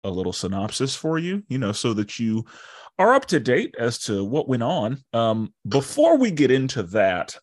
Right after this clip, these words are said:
uh, please run the spoiler warning. Listen to these words, for they may determine your next course of action. This is your official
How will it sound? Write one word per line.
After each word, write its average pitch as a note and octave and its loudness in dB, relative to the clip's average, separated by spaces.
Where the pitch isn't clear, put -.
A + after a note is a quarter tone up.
uh, F#2+ -2
please C#4 -2
run B2+ 0
the G2+ -6
spoiler G2+ -2
warning. E2 -10
Listen C3 2
to G#2+ -2
these F2+ 4
words, - -2
for G#2 2
they G2 2
may G#2 2
determine F2 0
your E2+ 2
next E2 -2
course F2 -4
of C#2+ -2
action. - -6
This E3+ 2
is F2+ 2
your F2+ 0
official - -2